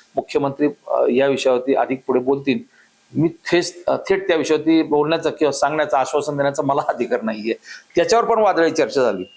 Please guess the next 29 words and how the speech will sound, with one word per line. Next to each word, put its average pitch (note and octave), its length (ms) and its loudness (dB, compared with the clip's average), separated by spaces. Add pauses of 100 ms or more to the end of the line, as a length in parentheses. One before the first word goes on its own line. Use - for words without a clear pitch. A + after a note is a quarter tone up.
(520)
म्हणजे C#3+ 200 4
सचिन D#3 360 0
रायन F3+ 200 0
यांनी F3 260 0
सुद्धा D#3+ 220 -2
सांगितलं C#3 360 -2
की F3+ 180 -2
मूळ E3+ 340 2
आक्षेप G3 360 0
जे F3+ 100 2
आहेत E3 220 2
या C#3+ 60 0
डीपी C#3+ 220 -4
मधले C#3 380 0
की - 160 -6
चुकीची G3+ 500 -2
आरक्षणं, E3 840 0
त्याच्यामुळं D#3+ 400 0 (420)
चुकीच्या F3+ 560 2
गृहीतकावरती E3+ 1200 0
हा D3+ 180 0
डीपी D3+ 260 0
तयार D3 280 0
केलेला C#3+ 340 0
आहे, C3 220 0
तो D3 180 2
रद्दच C#3 460 -2
केला D3+ 200 2
पाहिजे. D3 440 0